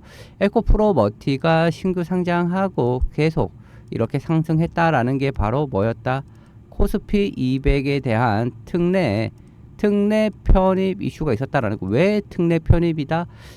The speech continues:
자, 이 기준이 있습니다. 우리 기준, 어떠한 기준인지 요거 기사 내용 다시 한번 살펴보면은, 자, 원래 코스피 이백은 원래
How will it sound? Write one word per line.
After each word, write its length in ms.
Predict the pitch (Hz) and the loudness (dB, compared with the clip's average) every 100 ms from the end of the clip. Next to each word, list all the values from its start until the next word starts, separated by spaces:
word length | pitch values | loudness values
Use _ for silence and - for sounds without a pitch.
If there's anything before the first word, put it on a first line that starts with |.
| - | -8
자, 280 | 107 101 95 | -2 0 0
이 120 | 127 | -4
기준이 800 | - 123 127 147 190 208 202 180 | -2 0 2 0 -2 -2 -2 -4
있습니다. 640 | - 98 - 160 170 135 139 | -6 -8 -4 -4 -2 -4 -4
우리 200 | 113 123 | -6 -8
기준, 380 | - 120 135 - | -6 -4 -4 -4
어떠한 320 | 107 147 147 | -6 -4 -4
기준인지 760 | 131 123 139 113 107 131 156 156 | -4 -6 -4 -2 -4 -2 -2 -2
요거 420 | 113 131 101 127 - - - - | -4 -4 -4 -6 -10 -20 -20 -10
기사 460 | - 160 165 160 156 | -6 2 4 4 2
내용 360 | 101 110 135 113 | 0 0 -2 -4
다시 240 | 98 - | -6 -4
한번 180 | 127 127 | -4 -4
살펴보면은, 760 | 165 - 143 104 104 147 165 - - - - | -6 -4 -4 -4 -4 -2 -2 -4 -14 -20 -18
자, 220 | - 110 101 | -4 -2 0
원래 480 | 117 185 214 214 | 0 0 0 -2
코스피 840 | 208 - 233 220 233 - - 214 202 | -2 -2 -2 -2 -6 -6 -4 -4 -4
이백은 960 | 147 156 165 165 170 170 151 104 107 104 | -4 -2 -2 -2 -2 -2 -2 -2 -2 -4
원래 480 | 104 117 139 156 | -4 -2 -2 -4